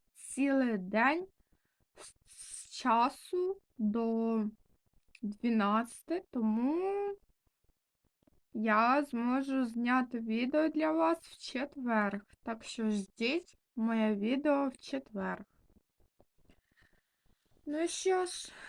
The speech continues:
я вже буду з вами прощатися. Мені потрібно вже скоро ложитися спати.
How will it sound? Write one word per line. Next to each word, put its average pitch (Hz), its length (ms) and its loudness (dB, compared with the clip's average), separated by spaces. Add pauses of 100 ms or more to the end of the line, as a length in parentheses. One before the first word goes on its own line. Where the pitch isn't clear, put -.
(300)
я 254 680 -2 (180)
вже 240 260 -6
буду 247 400 -2
з 226 140 -8
вами 233 920 0
прощатися. 233 1080 -6
Мені 247 540 0
потрібно 254 960 -2
вже 240 760 -2
скоро 233 520 -6
ложитися 226 1160 -4
спати. 190 800 -6